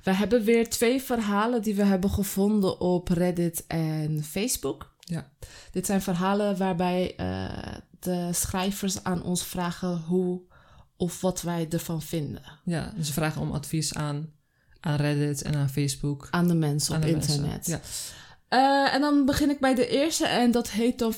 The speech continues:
Speaker 1: vier maanden zwanger en heeft contact met een andere man. Ik vraag dit namens mijn vriendin. Mijn vriendin is vier maanden zwanger van haar ex en heeft nu contact met een andere man. Het is een erg lieve man, dus uiteindelijk zal daar ook intimiteit ontstaan.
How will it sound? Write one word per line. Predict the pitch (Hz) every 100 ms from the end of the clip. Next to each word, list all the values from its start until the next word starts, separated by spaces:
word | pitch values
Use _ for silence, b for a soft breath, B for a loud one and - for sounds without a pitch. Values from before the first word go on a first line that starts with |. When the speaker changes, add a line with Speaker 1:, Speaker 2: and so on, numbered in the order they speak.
| -
Speaker 1:
vier | - 254 262
maanden | 262 220 196
zwanger | 170 170 202 190
en | 165 175
heeft | 175 165
contact | - 165 151 185 -
met | - 190 202
een | 160 -
andere | 202 247 262 269
man. | 277 294 392 - - -
Ik | -
vraag | - 262 -
dit | 262
namens | 226 214 208
mijn | 208 180
vriendin. | - 160 143 131 131 - _ _
Mijn | 185 185
vriendin | - 208 240 269
is | -
vier | 226 240
maanden | 233 208 170
zwanger | 156 175 233 226
van | 190 170
haar | 165
ex | - 147 - -
en | 170
heeft | 170 160
nu | 196
contact | 214 175 170 190
met | 180 151
een | 139
andere | 160 175 165
man. | 143 131 - - _ B B B
Het | - 180
is | -
een | 190 - -
erg | 220 254
lieve | 220 202 165
man, | 165 190
dus | 202 -
uiteindelijk | 160 151 - 165 190 208 226
zal | 151
daar | 151 143
ook | 175 180
intimiteit | 220 220 220 220 226 214
ontstaan. | - 143 - - -